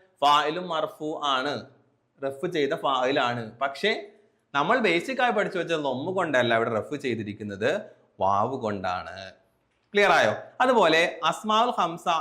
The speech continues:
എന്ന് പറയുന്നത്, ഓക്കെ, അത് ഡീറ്റെയിൽ ആയിട്ട് നിങ്ങൾ പഠിക്കൂടെ, ഞാൻ just ആ ഒരു ബേസിക് എന്ന് മാത്രമേ പറഞ്ഞു പോകുന്നുള്ളൂ. ഇവിടെ നോക്കിയേ, അബൂക്ക, മൂന്ന് രൂപത്തിൽ നമുക്ക് പറയാം, അബാ എന്നും പറയാം, അബൂ എന്നും പറയാം, അബി എന്നും പറയാം. പക്ഷെ നമ്മളിവിടെ അബൂന് എടുക്കാൻ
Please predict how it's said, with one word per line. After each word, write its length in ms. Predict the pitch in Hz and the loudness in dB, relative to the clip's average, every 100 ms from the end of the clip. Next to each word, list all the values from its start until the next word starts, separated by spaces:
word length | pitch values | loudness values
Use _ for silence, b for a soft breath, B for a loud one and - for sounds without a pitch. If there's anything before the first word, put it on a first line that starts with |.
| 151 | -2
എന്ന് 140 | 147 | -2
പറയുന്നത്, 680 | 143 131 113 104 107 - - 170 | 0 0 -2 -6 -8 -8 -16 -10
ഓക്കെ, 240 | 170 127 | -4 -2
അത് 100 | 135 | -2
ഡീറ്റെയിൽ 460 | 170 180 175 - 233 | -4 -6 -10 0 2
ആയിട്ട് 160 | 233 240 | 4 2
നിങ്ങൾ 140 | 240 | 0
പഠിക്കൂടെ, 300 | 220 175 165 | 0 -2 -4
ഞാൻ 160 | 170 180 | -4 -6
just 260 | 180 - | -6 -2
ആ 80 | 208 | 0
ഒരു 360 | 202 214 208 147 | 2 0 -4 -4
ബേസിക് 340 | 156 160 208 | -4 -4 -8
എന്ന് 120 | 202 208 | -4 -2
മാത്രമേ 200 | 202 202 | 0 0
പറഞ്ഞു 260 | 202 185 | 0 -2
പോകുന്നുള്ളൂ. 580 | 190 160 151 120 107 b b b | -6 -6 -6 -8 -10 b b b
ഇവിടെ 280 | 240 254 247 | -2 2 2
നോക്കിയേ, 440 | 208 170 165 160 - | 2 -2 -2 -4 -2
അബൂക്ക, 640 | 147 156 165 165 156 - 170 127 - - - | -2 -2 -4 -4 -6 -4 0 0 -2 -12 -16
മൂന്ന് 300 | 175 202 247 | -6 -2 0
രൂപത്തിൽ 360 | 247 185 175 180 | 0 0 -2 -4
നമുക്ക് 220 | 180 156 | -4 -2
പറയാം, 360 | 165 139 123 131 | 0 0 0 -2
അബാ 520 | 131 139 147 160 180 | 0 2 2 4 2
എന്നും 220 | 208 214 | 0 -4
പറയാം, 500 | 196 175 165 175 240 b b b | -2 0 2 0 -4 b b b
അബൂ 520 | 165 165 147 175 208 226 | -2 0 -2 -2 2 2
എന്നും 220 | 220 202 | 2 2
പറയാം, 640 | 190 170 165 202 240 _ - | 2 4 2 0 -6 _ -4
അബി 540 | 143 135 156 196 226 | -2 -2 -6 -6 -2
എന്നും 240 | 233 214 190 | -2 0 2
പറയാം. 300 | 165 139 113 | 2 2 2
പക്ഷെ 220 | 180 - 233 | -2 -2 -2
നമ്മളിവിടെ 460 | 208 208 254 240 | -2 -2 -2 2
അബൂന് 500 | 214 170 151 180 233 | 2 2 -2 -2 -2
എടുക്കാൻ 420 | 214 175 175 165 | -2 -2 0 0